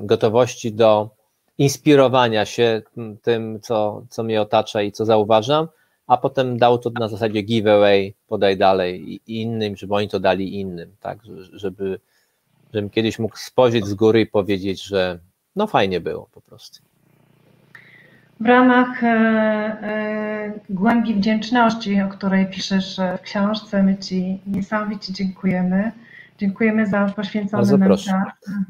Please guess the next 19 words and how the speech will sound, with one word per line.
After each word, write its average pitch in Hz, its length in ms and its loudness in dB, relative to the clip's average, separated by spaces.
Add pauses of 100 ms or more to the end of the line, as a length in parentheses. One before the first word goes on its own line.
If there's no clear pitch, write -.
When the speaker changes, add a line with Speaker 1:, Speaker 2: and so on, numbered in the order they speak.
(160)
Speaker 2:
za 196 60 0
to, 202 200 -4
że 190 120 2
Speaker 1:
E, 120 80 6
Speaker 2:
nas 120 120 4
Speaker 1:
pokaza-, 160 240 4
Speaker 2:
zauważyłeś. 202 360 6
Speaker 1:
o, - 20 -4
wiesz 208 180 2
co, 208 180 4
pozwolimy 190 460 2
sobie 190 140 0
na 175 100 4
reklamę, 170 420 2
bo 117 140 -4
pokazałeś 156 460 0
książkę. 127 540 -2
Speaker 2:
Tak. 185 120 -8 (1200)
Speaker 1:
A, 123 600 4